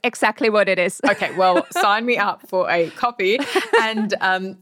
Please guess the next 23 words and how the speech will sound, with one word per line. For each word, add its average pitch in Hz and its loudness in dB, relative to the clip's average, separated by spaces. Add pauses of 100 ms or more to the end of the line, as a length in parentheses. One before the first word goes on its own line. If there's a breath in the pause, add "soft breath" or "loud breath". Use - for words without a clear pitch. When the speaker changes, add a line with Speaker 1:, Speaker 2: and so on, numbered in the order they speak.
Speaker 2:
i-, 180 -12
is 247 -2
there 262 2
much 262 0
you 294 0
can 285 0
tell 247 2
us 247 -2
about 208 2
that? 180 -4
I 190 -2
know 190 2
you're 196 2
kind 185 -2
of, 170 0 (340 loud breath)
maybe 175 0
can't 165 -6
share 165 -2
all 196 0
the 202 0
details 165 -4
with 165 -2
us, 190 0